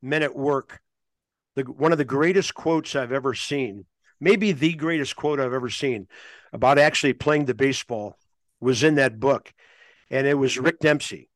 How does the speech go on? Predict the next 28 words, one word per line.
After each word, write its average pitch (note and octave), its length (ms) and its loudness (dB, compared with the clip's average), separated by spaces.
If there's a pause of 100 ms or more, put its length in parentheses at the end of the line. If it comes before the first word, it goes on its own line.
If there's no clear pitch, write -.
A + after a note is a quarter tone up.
(160)
our, B2 240 0
our C3 140 2
friend D3+ 300 2
from D3 140 -4
Baltimore, C3 640 0 (360)
who C3 80 2
was C3+ 200 2
a B2 40 -2
great D3 280 2
catcher, C#3 540 -2 (200)
all-star, C#3 540 2
World C3+ 280 0
Series C3+ 300 -6
champion. A2+ 560 -6 (580)
And, C3 340 0
uh, B2 180 2
I'm C3 160 0
paraphrasing C#3 680 2
'cause B2 140 -6
I C#3 60 -2
don't C#3 160 -2
have C3 140 -4
it B2 40 -6
right B2+ 220 -6
in A2+ 80 -14
front C#3 220 0
of A#2+ 80 0
me, G2 180 -8